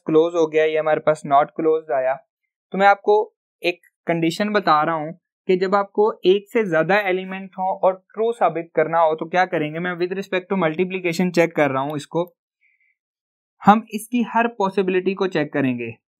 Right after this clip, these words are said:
माइनस वन multiply by minus one, आंसर आएगा प्लस वन, जो कि again एलिमेंट है सेट M का।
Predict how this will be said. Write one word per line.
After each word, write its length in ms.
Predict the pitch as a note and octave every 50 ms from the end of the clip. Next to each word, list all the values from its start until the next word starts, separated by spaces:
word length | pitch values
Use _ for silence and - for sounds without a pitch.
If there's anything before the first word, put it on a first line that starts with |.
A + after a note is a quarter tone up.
| - C#3+
माइनस 480 | D3 D#3 D#3 D#3+ F3 F#3 G3+ G#3 _ -
वन 240 | G3+ F#3+ F#3+ G3+ G3+ - _ - D3 D3
multiply 540 | C#3+ C#3+ D3 D3 D#3 F#3+ G3 F#3+ F3+ F3+ E3+ E3
by 100 | F3 E3+ F3
minus 460 | E3 D3+ D3 C#3 C#3 C#3+ D3 D3+ - C#3
one, 160 | B2+ A#2 A2 - _ _ -
आंसर 320 | C3 C3+ C#3 C#3+ - F3+ F3+
आएगा 320 | E3 C#3+ C3+ C3+ D#3 E3+ F#3+ - _ _ _ _ -
प्लस 300 | D3 C#3+ C#3 C#3+ C#3+ - -
वन, 180 | E3 E3+ F3+ F3+ F3 _ -
जो 180 | C#3 C3 C3+ C3
कि 100 | B2+ - D3+
again 360 | C#3+ C#3 C#3+ C#3+ D3+ E3 E3+ - F3 D3
एलिमेंट 420 | C#3 C#3+ D3 D#3 D#3 D#3+ D#3+ D#3+
है 120 | D#3 D3 D3+
सेट 320 | D#3 - D3 C#3+ - - _ _ - D3
M 200 | D3 D#3 E3 E3
का। 160 | - C3+ B2